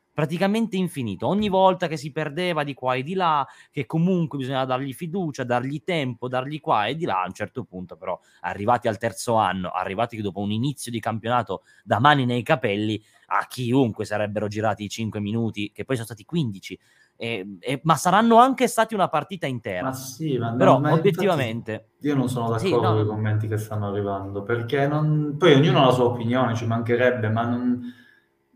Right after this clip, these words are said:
Speaker 2: cioè, la, son, son due anni, la gente non ha detto mai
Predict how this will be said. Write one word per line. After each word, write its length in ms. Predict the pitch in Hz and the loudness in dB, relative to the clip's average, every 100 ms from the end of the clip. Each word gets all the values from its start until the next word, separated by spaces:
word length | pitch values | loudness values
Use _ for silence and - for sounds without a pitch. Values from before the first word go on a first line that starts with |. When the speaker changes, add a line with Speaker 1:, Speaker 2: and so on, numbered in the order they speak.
| - _ _ _ _ | -20 _ _ _ _
Speaker 2:
cioè, 600 | - - 120 110 - - - | 0 4 4 2 -4 -10 -8
la, 240 | 143 147 156 | -2 -2 -2
son, 420 | 180 180 165 160 | -2 -2 -2 -4
son 240 | 190 185 | -4 -2
due 240 | 180 202 208 | 4 8 8
anni, 560 | 185 135 123 120 120 | 8 4 2 2 2
la 120 | 127 | 2
gente 240 | 139 180 143 | 0 0 0
non 120 | 123 | 0
ha 60 | 120 | 0
detto 440 | 131 - 131 123 | -2 0 -2 -2
mai 460 | 135 147 160 139 | 2 4 4 2